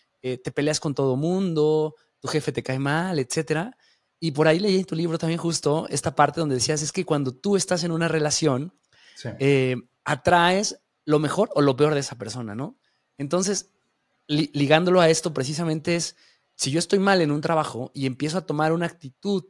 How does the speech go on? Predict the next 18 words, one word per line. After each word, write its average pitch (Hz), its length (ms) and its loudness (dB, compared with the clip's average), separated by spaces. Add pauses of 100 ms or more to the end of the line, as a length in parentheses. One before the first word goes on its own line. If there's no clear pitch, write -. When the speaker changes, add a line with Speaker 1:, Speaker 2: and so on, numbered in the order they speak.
(180)
Speaker 1:
de 127 160 -10
negación, 127 720 0
pues 139 140 -8
estoy 165 200 -4
atrayendo 160 640 -4 (240)
esa 170 260 -2
situación. 156 520 -6
No 143 80 -2
sé 156 100 -6
si, 147 300 -8 (320)
si - 140 -20
puede 156 200 0
ser 160 180 0
por 147 140 -2
ahí 143 280 -2
la, 131 160 -2
la 123 120 -6
analogía, 131 680 -4